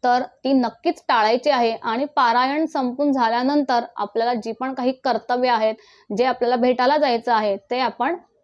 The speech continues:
तेव्हा कंप्लीट करायचं आहे. मात्र पारायण काळामध्ये ही गोष्ट नक्कीच करायची नाहीये आणि हे लक्षात ठेवायचं आहे, मंडळी.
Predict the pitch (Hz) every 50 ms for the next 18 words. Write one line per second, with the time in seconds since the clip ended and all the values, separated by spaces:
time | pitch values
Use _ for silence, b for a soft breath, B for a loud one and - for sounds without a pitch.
0 | _ - 247 233 226 202 214 302 339 - 302 269 240 262 247 240 - 240 233 233
1 | 226 233 - 233 220 226 247 247 233 214 214 214 - 233 240 240 - - 240 220
2 | 214 214 220 233 269 320 320 320 294 277 269 269 269 269 247 233 254 262 262 b
3 | b b b b _ - 254 320 302 285 269 247 - - - 254 269 320 - -
4 | _ - 214 220 220 - _ _ _ 311 370 - - - 294 277 254 247 240 240
5 | - 254 247 240 226 226 226 240 - - 214 220 226 226 262 269 247 226 214 202
6 | - - - 277 320 - - 302 269 247 233 220 - 240 214 214 214 214 202 196
7 | 202 196 208